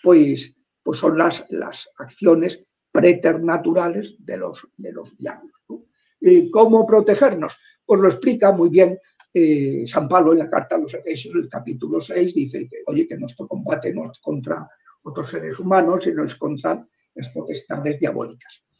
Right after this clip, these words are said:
Y por tanto tenemos que pertrecharnos con las armas de la fe. Las armas de la fe. Con una formación en la palabra, con una vida de oración, con una vida de penitencia, de sacrificio, de purificación,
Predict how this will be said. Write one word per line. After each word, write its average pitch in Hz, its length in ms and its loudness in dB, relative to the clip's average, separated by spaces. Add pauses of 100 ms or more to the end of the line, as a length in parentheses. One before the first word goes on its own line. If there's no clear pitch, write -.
(120)
Y 120 80 -20
por 127 200 -8
tanto 151 340 -2
tenemos 147 340 -4
que 156 140 -6
pertrecharnos 220 1200 0 (480)
con 165 140 0
las 135 180 0
armas - 300 -4
de 117 80 -10
la - 100 -14
fe. - 180 -20 (1300)
Las 131 140 -6
armas - 280 -8
de - 100 -12
la 131 100 -16
fe. 233 200 -10 (680)
Con - 180 0
una - 360 -4
formación 151 880 0
en 139 120 -4
la 135 120 -4
palabra, 202 560 0 (360)
con - 240 2
una 156 320 -4
vida 139 300 -6
de 151 100 -4
oración, 214 800 -2 (220)
con - 180 -8
una 311 180 -4
vida 151 280 -8
de 143 200 -8
penitencia, 147 720 0
de - 100 -10
sacrificio, 170 800 -2
de 240 120 -6
purificación, 240 1000 -4